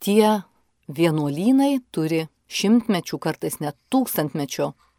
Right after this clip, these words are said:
maldos tradiciją. Juose gyvena monastinės bendruomenės, vyrų arba moterų vienuolynai.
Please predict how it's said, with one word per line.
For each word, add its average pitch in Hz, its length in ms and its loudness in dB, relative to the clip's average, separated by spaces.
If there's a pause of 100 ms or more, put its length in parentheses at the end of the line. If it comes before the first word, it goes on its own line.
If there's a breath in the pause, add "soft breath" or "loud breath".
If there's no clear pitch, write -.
maldos 165 500 2
tradiciją. 190 760 -4 (800)
Juose 165 340 -2
gyvena 170 560 2
monastinės 156 800 -2
bendruomenės, 220 800 0 (460)
vyrų 180 420 -4
arba 143 240 -6
moterų 143 480 -6
vienuolynai. 143 680 -4